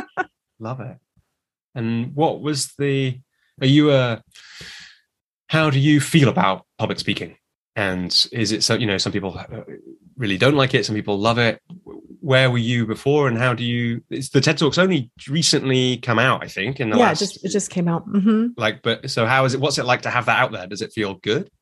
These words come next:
Speaker 1: Yeah, it feels great. It was a lot of fun. It was really good. I have taught public speaking for many years at the
Speaker 2: Uh-huh, yeah.
Speaker 1: university. And I also was mentored lots of leaders, um, behind the scenes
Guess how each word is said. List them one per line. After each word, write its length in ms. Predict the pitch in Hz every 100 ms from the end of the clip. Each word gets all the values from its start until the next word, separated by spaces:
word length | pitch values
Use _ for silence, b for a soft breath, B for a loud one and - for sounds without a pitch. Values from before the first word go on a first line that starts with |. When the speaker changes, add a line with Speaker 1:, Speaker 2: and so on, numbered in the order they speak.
| _ _ _ _ _ _ 226
Speaker 1:
Yeah, 280 | 320 370 247
it 80 |
feels 180 | 247 240
great. 360 | - 208 208 -
It 60 |
was 120 | 302 381
a 40 |
lot 180 | 254 190
of 100 | 170
fun. 500 | - 240 160 165 165
It 60 | 254
was 160 | 277 233
really 260 | 240 233
good. 260 | 185 160 156 B B B _ _
I 500 | 240 285 302 320 - _
have 320 | 196 214 196
taught 300 | - 269 262
public 280 | - 202 202
speaking 440 | - 170 160 175 180
for 100 | 202
many 220 | 190 196
years 400 | 180 175 185 185
at 80 | 196
the 40 |
Speaker 2:
Uh-huh, 40 | 196
yeah. 0 |
Speaker 1:
university. 800 | 190 185 220 - 160 151 220 320 - _ - _
And 140 | 196 208
I 180 | 208 214
also 460 | 214 240 247 220
was 260 | 196 185 208 -
mentored 720 | 196 233 247 220 185 185 180 202
lots 280 | 196 214
of 120 | 233 185
leaders, 520 | 196 190 180 185 - - _ -
um, 500 | 165 170 185 185 - 185
behind 380 | 175 208 220
the 60 | 233
scenes 640 | - 190 175 196 254 -